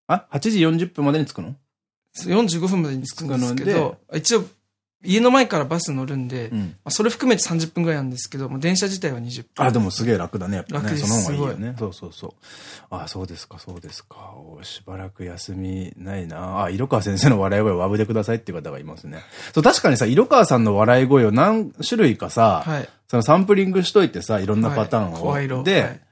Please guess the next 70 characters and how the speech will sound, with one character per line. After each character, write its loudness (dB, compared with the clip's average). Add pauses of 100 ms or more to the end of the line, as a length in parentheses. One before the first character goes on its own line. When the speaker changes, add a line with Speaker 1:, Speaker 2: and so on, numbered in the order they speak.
(320)
Speaker 1:
色 6
川 8
さ 6
ん 6
が 4
来 2
れ 6
な 6
い 0
時 -4
は、 8
Speaker 2:
<laughs> 2
Speaker 1:
落 6
合 8
く 4
ん 6
が 6
iPad 4
と 4
か 4
の 0
サ 4
ン 2
プ 4
ラ 8
ー 8
で 10
全 6
部 4
そ 6
の、 4 (180)
<laughs> -6
ち 6
ゃ 10
ん 10
と 6
そ 8
の 8
時 4
の 6 (260)
話 6
の 4
テ 6
ン 6
シ 6
ョ 8
ン 6
に 6
合 6
っ -4
た 2
や 2
つ -4
を 4
挟 4
ん 2
で 2
い -2
け 0
ば 0
結 0
構 -6
面 -4
白 0
い 0
ん 0
じ -2
ゃ -8
な -6
い？ -8